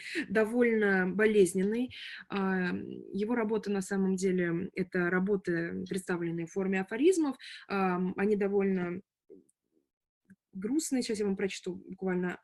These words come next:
одну, которая была использована в моей, в моей, в анонсе моей лекции. «На загнивающей планете следовало бы воздержаться от того, чтобы строить планы.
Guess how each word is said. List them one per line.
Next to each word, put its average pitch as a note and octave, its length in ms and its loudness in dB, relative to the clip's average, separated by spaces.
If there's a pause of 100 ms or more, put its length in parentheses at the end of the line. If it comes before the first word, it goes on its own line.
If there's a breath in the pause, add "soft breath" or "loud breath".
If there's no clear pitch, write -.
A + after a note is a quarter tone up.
одну, F#3+ 460 -2
которая F3 380 -10
была F3+ 380 -8
использована F#3+ 540 -8
в F#3+ 60 -12
моей, G3 220 -8 (180)
в F#3+ 60 -14
моей, F#3 440 0 (360)
в F#3 100 -4
анонсе F#3+ 320 2
моей F#3+ 160 0
лекции. A#3+ 380 -2 (720 loud breath)
«На A#3 100 2
загнивающей B3 580 4
планете A3 520 2
следовало A#3 480 -2
бы G#3 140 2
воздержаться G3+ 640 0
от F3 100 -8
того, A#3 220 0
чтобы G#3 260 -4
строить A3+ 380 0
планы. D#3+ 480 -4